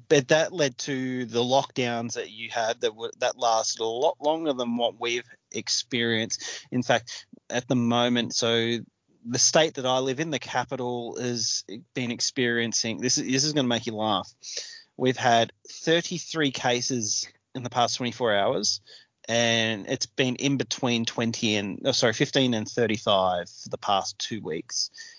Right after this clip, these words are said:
The city of Sydney is in lockdown. All of New South Wales, which is the state, uh, have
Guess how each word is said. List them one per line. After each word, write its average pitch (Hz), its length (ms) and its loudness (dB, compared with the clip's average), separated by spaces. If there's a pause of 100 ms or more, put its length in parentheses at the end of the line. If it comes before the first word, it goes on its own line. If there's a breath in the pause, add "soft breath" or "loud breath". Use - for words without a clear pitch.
(520 loud breath)
The 143 120 -2
city - 1000 4
of 113 100 0
Sydney 117 420 -2
is 107 140 -2
in 107 140 -4
lockdown. 113 680 -2
All 160 400 4
of 131 80 0
New 131 160 2
South 120 340 2
Wales, 117 300 2
which 110 160 -12
is 104 140 -10
the 117 100 -10
state, 107 460 0 (400 loud breath)
uh, 98 260 -4
have 110 540 2